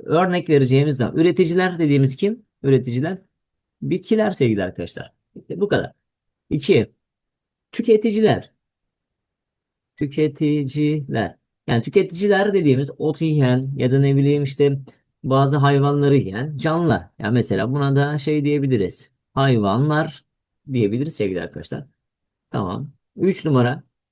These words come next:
Üç numarada nedir? Ayrıştırıcılar.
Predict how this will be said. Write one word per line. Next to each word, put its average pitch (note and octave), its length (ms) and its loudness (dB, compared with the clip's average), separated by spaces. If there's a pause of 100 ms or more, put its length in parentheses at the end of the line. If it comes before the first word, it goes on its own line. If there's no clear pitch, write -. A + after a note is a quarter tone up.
(260)
Üç F#3+ 220 0
numarada C3 360 0
nedir? D#3+ 300 -2
Ayrıştırıcılar. B2+ 1200 0